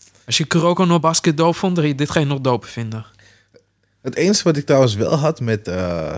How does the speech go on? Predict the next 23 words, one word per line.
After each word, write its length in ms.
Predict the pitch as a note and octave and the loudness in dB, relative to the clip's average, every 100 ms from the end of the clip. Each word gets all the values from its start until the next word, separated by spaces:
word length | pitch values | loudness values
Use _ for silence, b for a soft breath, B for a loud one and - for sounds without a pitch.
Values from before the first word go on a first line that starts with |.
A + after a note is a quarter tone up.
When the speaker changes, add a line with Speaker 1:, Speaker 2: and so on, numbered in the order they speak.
| G2 | -10
Speaker 2:
met, 160 | G#2 F#2+ | -14 -14
met 220 | G2+ G2+ | -12 -12
Blue 220 | E2+ A2+ C#3 | -6 0 2
Lock, 300 | C3+ C#3 - _ _ _ _ _ _ _ _ - | 2 0 -8 _ _ _ _ _ _ _ _ -8
is, 220 | C#3 - | -4 -2
er 140 | A2+ | 0
is 140 | C#3 D3 | 0 0
een 140 | B2 | -2
guy 120 | B2 | -4
die 120 | D#3 D#3+ | -6 -4
schreeuwt 340 | - C#3 B2+ | -2 0 -2
de 60 | G2+ | -2
hele 300 | A2 B2+ A#2+ | -2 -4 -6
t-, 100 | A2 | -8
ze 60 | |
waren 160 | E3+ F#3 | -8 -6
de 60 | D3+ | -6
hele 120 | G3 | -4
tijd 100 | C#3+ | -2
aan 20 | |
het 80 | C#3+ | -2
Speaker 1:
Ja. 60 | E3 | -2
Speaker 2:
schreeuwen. 340 | F3 F#3 G#2+ | -2 -4 -4